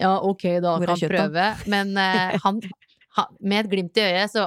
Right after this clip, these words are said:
Speaker 1: han synes det er digg, han også.
Speaker 2: Ja.
Speaker 1: Ja.
Speaker 2: Ja, men det er bra.
Speaker 1: Ja.
Speaker 2: Men som med Leonora og sånn,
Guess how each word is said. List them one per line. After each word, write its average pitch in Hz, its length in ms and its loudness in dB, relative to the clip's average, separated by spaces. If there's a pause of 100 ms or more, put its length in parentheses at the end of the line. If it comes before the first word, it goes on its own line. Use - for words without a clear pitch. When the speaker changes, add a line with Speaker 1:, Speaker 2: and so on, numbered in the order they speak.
Speaker 1:
han 175 100 -2
synes - 320 -10
det 175 140 0
er 165 100 -8
digg, 160 240 -6
han 151 220 -6
også. 156 200 -4
Speaker 2:
Ja. 180 120 -4 (100)
Speaker 1:
Ja. 180 200 0 (220)
Speaker 2:
Ja, 190 120 0
men 180 120 -4
det 175 80 -2
er 180 80 -2
bra. 165 220 -4 (100)
Speaker 1:
Ja. 170 140 -4 (240)
Speaker 2:
Men 320 100 0
som 277 160 0
med 254 380 -2
Leonora 240 480 -2
og - 20 -14
sånn, 220 300 -2